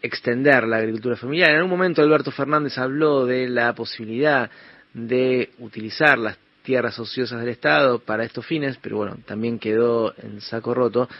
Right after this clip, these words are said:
Entonces te pregunto, ¿cuánto podría, cuánto podría mejorar la situación del, en la distribución de alimentos, pensando en que muchas de las dificultades que tiene la agricultura familiar,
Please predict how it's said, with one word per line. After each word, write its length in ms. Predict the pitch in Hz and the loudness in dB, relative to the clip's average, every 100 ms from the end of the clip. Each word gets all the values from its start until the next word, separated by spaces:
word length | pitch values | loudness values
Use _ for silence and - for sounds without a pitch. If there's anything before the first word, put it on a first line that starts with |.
| - - - - | -20 -20 -20 0
Entonces 240 | 156 156 | 4 6
te 120 | 160 | 6
pregunto, 600 | 143 156 165 165 160 151 131 | 6 4 4 8 8 8 6
¿cuánto 600 | 170 175 165 165 156 139 | 4 4 4 4 6 2
podría, 1160 | 135 135 143 151 156 147 139 127 117 110 101 98 110 _ _ _ _ _ _ _ _ _ _ - | 0 0 0 0 0 2 2 0 0 0 -2 -8 -16 _ _ _ _ _ _ _ _ _ _ -18
cuánto 280 | - 151 147 | -2 0 2
podría 340 | 120 127 135 135 | 0 2 2 0
mejorar 420 | 123 127 127 135 | -4 0 2 2
la 120 | 131 | 2
situación 440 | - - - 135 | -2 -10 -6 -6
del, 240 | 135 120 120 | -2 -2 -4
en 180 | 123 117 | -8 -4
la 80 | 113 | -4
distribución 760 | 113 - 120 - 175 147 110 - - - _ | -4 -8 -10 -2 2 2 0 -10 -20 -20 _
de 120 | 131 110 | -6 -2
alimentos, 400 | 117 151 131 - | 0 0 0 -2
pensando 580 | 120 117 143 160 147 | -4 0 0 4 4
en 340 | 131 113 107 - - - - - _ | 4 2 -6 -10 -16 -18 -18 -20 _
que 220 | - 117 104 - - _ | -2 -2 -2 -10 -20 _
muchas 320 | - 151 139 151 | -6 -4 2 4
de 60 | |
las 240 | 135 123 110 | 6 2 0
dificultades 500 | 117 123 123 139 135 | -4 -4 0 0 0
que 60 | |
tiene 160 | 143 135 | -2 0
la 60 | |
agricultura 440 | 127 127 127 139 127 | 0 0 0 0 0
familiar, 760 | - 135 139 143 151 151 156 | -2 -4 -2 2 4 4 2